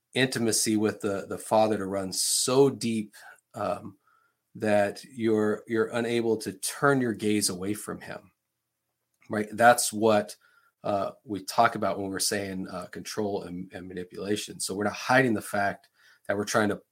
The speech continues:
push you, uh, into relationship, uh, that I just described. Um, th-, this control, it's trying to get you to,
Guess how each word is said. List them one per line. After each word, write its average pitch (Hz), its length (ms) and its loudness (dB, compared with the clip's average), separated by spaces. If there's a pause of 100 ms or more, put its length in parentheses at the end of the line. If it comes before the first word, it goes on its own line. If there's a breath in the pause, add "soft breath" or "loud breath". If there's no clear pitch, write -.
push 139 360 6
you, 101 420 0 (440 soft breath)
uh, 90 200 -2
into 107 580 0
relationship, 92 880 -2 (600)
uh, 90 360 -4
that 101 140 -4
I 92 60 -2
just 104 240 -2
described. 92 640 -2 (460)
Um, 92 420 -8 (1500)
th-, 117 260 0
this 135 220 6
control, 113 480 2
it's 107 360 0
trying 127 360 2
to 107 40 -2
get 104 240 0
you 104 120 0
to, 95 580 0